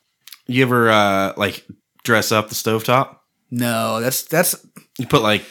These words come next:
Speaker 1: hard-boiled eggs and
Speaker 2: I'm
Speaker 1: fucking
Speaker 2: weird about that, dude. That's like dressing up ramen. I don't like dressing up ramen either.
Speaker 1: Why?
Speaker 2: Like, I'd rather just, they give you what you need. You know what I mean?
Speaker 1: It's all in the bag?
Speaker 2: You got
Speaker 1: It's
Speaker 2: your,
Speaker 1: all in the
Speaker 2: you got
Speaker 1: box?
Speaker 2: your noodle box, and then you got your little spice packet.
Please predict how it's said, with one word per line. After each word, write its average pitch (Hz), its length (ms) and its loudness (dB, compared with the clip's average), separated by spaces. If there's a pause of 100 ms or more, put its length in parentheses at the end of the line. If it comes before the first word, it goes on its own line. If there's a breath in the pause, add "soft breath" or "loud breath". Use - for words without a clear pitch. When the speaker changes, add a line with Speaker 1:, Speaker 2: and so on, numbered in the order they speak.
Speaker 1:
hard-boiled 113 540 2
eggs 107 340 0
and 107 100 -2
Speaker 2:
I'm 233 160 8
Speaker 1:
fucking 165 120 8
Speaker 2:
weird 156 220 8
about 135 240 0
that, 131 140 0
dude. 131 160 0
That's 156 140 2
like 147 120 4
dressing 135 320 0
up 110 100 -2
ramen. 110 580 -6
I 123 100 -6
don't 147 120 -2
like 135 200 -6
dressing 131 280 -4
up - 80 -8
ramen 117 320 -8
either. 98 300 -10 (240)
Speaker 1:
Why? 123 200 4
Speaker 2:
Like, 104 120 0 (220)
I'd 143 100 -8
rather 127 200 -4
just, 113 320 -8 (300 soft breath)
they 180 140 -6
give 170 240 0
you 165 80 4
what 156 180 -2
you 165 60 0
need. 151 420 2 (320)
You 185 120 0
know 185 100 4
what 180 80 4
I 175 40 2
mean? 175 300 2
Speaker 1:
It's 120 140 -2
all 127 140 6
in 127 60 2
the 123 60 2
bag? 123 300 6 (220)
Speaker 2:
You - 180 -6
got 139 160 6
Speaker 1:
It's 123 80 0
Speaker 2:
your, 123 80 6
Speaker 1:
all 123 80 6
in 123 60 4
the 120 40 2
Speaker 2:
you 113 80 4
got 151 120 8
Speaker 1:
box? 139 100 2
Speaker 2:
your 135 80 2
noodle 147 320 2
box, 151 480 0
and 131 100 -2
then 123 60 -2
you 123 80 -2
got 117 180 -4
your 117 160 -8
little 120 320 -8
spice 123 400 -2
packet. 87 580 -10